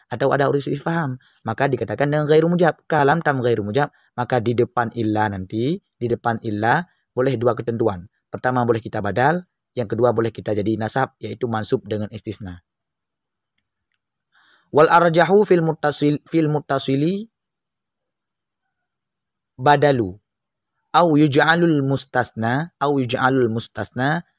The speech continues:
badalan minal mustasna minhu. Ya. Wal arjahu, dan bermula yang lebih kuat, fil muttasili, pada mustasna muttasil, badalu,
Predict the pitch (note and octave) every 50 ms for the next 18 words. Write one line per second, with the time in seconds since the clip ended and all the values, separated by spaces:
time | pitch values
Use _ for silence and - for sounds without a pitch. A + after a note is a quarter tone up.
0 | _ _ - C3+ D3 D3 E3+ F#3 F#3+ E3 D3+ D3+ C#3+ - _ _ _ _ _ _
1 | _ _ _ _ - _ - - C3 C3 C#3 C3+ B2+ A#2 C3 D#3+ F3+ - - -
2 | D3 D3 - - D3+ C#3+ C#3 C3 B2 B2+ D3 D3+ C3+ A#2 G#2+ G#2 G2 F#2+ G#2 _
3 | _ _ _ _ _ _ _ _ _ _ _ _ _ _ - - F#2+ F#2 F#2 F2+
4 | F2 F2 - _ _ _ _ _ _ _ _ _ - - D3+ E3+ E3 F3 E3+ D#3+
5 | F3 F#3+ G3+ F3 F#3+ F#3+ F#3 F3 D#3+ E3+ E3+ E3 E3 E3+ E3+ E3 D#3+ D#3+ D#3 D3+
6 | D#3 D3 C#3 D3 C3+ - - A#2 B2+ D3+ E3+ - _ - - C#3+ C#3 B2+ A#2+ A#2
7 | - - A2+ G#2+ - G#2+ G#2+ A#2 C3 - - A#2 A#2 A#2 A2+ A2+ A2+ A#2 - -
8 | A2 G#2+ A2+ A2 G#2 G#2+ G#2 - G#2 G2 - C3+ D3+ E3 F3 _ _ _ _ _
9 | _ _ - - B2+ C#3 C#3 C3+ C#3+ D3+ F3 G3 F#3 F3